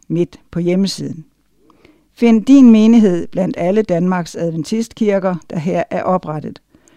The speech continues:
Når du klikker på din kirke, bliver du ledt videre til selve indsamlingen. Her kan du nemt donere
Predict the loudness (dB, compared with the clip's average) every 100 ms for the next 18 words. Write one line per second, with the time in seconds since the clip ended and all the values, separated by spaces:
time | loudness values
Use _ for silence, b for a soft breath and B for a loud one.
0 | b b b -4 -2 -2 0 0 2 2
1 | 0 -2 0 0 0 0 0 0 -2 -2
2 | -2 0 -2 0 -2 -2 -4 0 2 2
3 | 0 -6 -4 -4 -6 -2 2 2 0 -4
4 | -4 -6 -8 -12 b b b b b -8
5 | -4 0 2 4 4 2 -2 -4 -2 0
6 | 0 -2